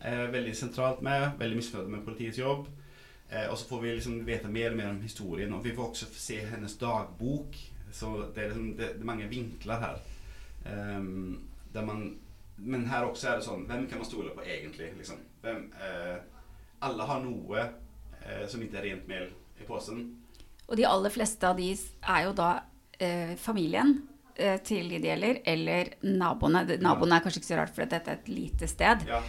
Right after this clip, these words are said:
Speaker 2: Veldig idyllisk. Det spises reker, og det er måkeskrik, og man ser for seg masse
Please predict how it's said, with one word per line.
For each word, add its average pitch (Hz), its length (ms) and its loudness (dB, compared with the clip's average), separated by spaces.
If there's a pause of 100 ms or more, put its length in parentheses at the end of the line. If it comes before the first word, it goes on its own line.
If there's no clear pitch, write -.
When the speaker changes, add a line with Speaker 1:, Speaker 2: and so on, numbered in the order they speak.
(120)
Speaker 2:
Veldig 185 360 8
idyllisk. 190 400 6
Det 196 100 -4
spises - 520 -4
reker, 196 580 4
og 196 60 2
det 190 80 6
er 214 100 6
måkeskrik, 180 800 0
og 170 60 0
man 185 100 4
ser 175 240 4
for - 160 0
seg 190 140 0
masse - 320 -2